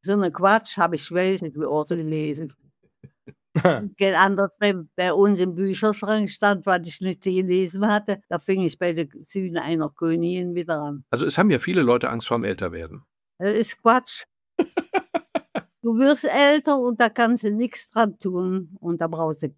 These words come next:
Speaker 1: keine Angst haben. Das hat jeder, macht das mit.
Speaker 3: Und ist auch nicht schlimm.
Speaker 1: Nein.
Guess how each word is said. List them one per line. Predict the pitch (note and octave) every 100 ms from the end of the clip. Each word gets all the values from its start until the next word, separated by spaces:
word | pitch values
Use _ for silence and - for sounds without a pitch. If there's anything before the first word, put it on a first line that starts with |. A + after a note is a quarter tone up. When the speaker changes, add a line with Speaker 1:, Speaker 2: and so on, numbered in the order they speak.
| _
Speaker 1:
keine | - G#3+ G#3 F3+ E3+
Angst | D#3 C3+ -
haben. | D3+ C#3 C#3
Das | C#3+ D3+ D#3+
hat | D3 C#3+ -
jeder, | D#3+ D3+ B2
macht | A#2 B2+ -
das | C#3
mit. | C3 C#3+ C#3+ - _ _ _ _ -
Speaker 3:
Und | D3
ist | D3+
auch |
nicht | E3+ -
schlimm. | D#3 F2+ - _ _
Speaker 1:
Nein. | E3+ D3 C#3 C3